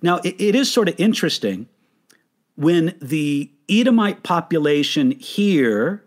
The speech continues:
uh, in the area that is today the Kingdom of Jordan, when it had declined enough,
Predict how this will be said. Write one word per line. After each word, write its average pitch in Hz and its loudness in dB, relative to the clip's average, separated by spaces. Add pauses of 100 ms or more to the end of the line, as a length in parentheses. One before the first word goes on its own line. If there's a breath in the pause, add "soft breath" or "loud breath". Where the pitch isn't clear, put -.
(100)
uh, 127 0 (180)
in 143 0
the 135 -2
area 147 2
that 135 2
is 131 0
today 135 0
the 123 -2
Kingdom 143 -2
of 120 -4
Jordan, 135 -4 (520 soft breath)
when 151 0
it 233 0
had 208 -2
declined 156 0 (100)
enough, 127 -2